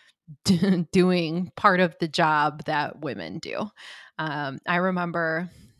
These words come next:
my first husband, when we were married, everyone would always be like, "You're so lucky. He's so involved." And I was like,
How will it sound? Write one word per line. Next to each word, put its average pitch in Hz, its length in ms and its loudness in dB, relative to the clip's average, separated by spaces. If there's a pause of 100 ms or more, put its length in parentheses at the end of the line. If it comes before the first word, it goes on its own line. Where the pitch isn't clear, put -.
(140)
my 160 280 -6
first - 320 -4
husband, 156 500 -4
when 156 140 -2
we 160 100 -2
were 165 160 -4
married, 143 480 -6 (420)
everyone 165 380 -2
would 170 80 -6
always 175 280 -4
be 190 100 -8
like, 180 240 -10
"You're 240 160 0
so 220 200 -4
lucky. 208 460 -4
He's 208 260 -6
so 214 220 -2
involved." 180 680 0
And 170 120 -8
I 170 120 -2
was 170 180 -4
like, 160 180 -10